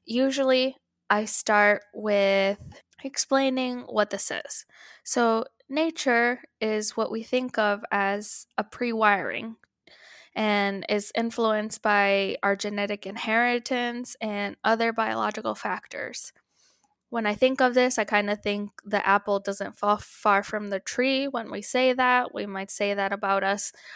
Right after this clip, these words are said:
ourselves, from our parents or from our siblings, because genetically w-, we might think, "Okay, we're, we're like this person because of our genetic makeup."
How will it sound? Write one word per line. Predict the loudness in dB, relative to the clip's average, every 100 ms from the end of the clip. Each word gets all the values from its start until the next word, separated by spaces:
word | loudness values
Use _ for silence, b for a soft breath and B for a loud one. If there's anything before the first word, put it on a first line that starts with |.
| B
ourselves, | 0 4 6 6 4 0
from | -8
our | -8
parents | -6 0 2 4 4 2 0 -4
or | -4
from | -4 -6
our | -6
siblings, | -2 0 0 2 0 0 -4 -8 -12 b b b b -6
because | -4 -2 -2
genetically | 0 0 4 4 2 0 -2
w-, | -2 -6 _
we | -4 -2
might | -2 -4 -2
think, | -4 -4 -4
"Okay, | -4 -4
we're, | -4 -4 -6
we're | 2 4
like | 6 4 2
this | -4 -4
person | -2 -2 0 -4 -6
because | -10 -8 -4
of | -4
our | -4
genetic | -4 -6 -2 -2 -2 _
makeup." | -8 -6 -6 -10